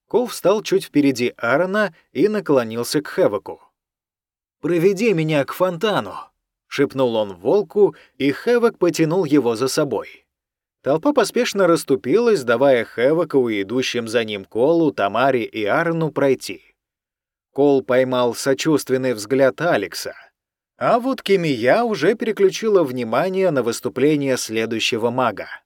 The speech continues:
За их спинами в воздухе взметнулись разноцветные искры.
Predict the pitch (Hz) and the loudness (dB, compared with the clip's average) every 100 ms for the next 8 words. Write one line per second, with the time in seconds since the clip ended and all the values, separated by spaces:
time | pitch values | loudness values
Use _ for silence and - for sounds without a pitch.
0 | _ _ _ _ _ _ _ _ 107 104 | _ _ _ _ _ _ _ _ -10 0
1 | 254 262 - - 254 233 220 156 156 208 | 2 2 -4 -6 -2 -2 0 2 2 2
2 | 147 185 170 147 120 147 147 170 180 151 | 2 0 0 -2 0 -2 -2 0 2 2
3 | - 143 131 135 - 139 156 131 147 147 | 0 -2 0 -4 -2 0 0 -2 -4 0
4 | 196 - - 87 | 0 -2 -6 -14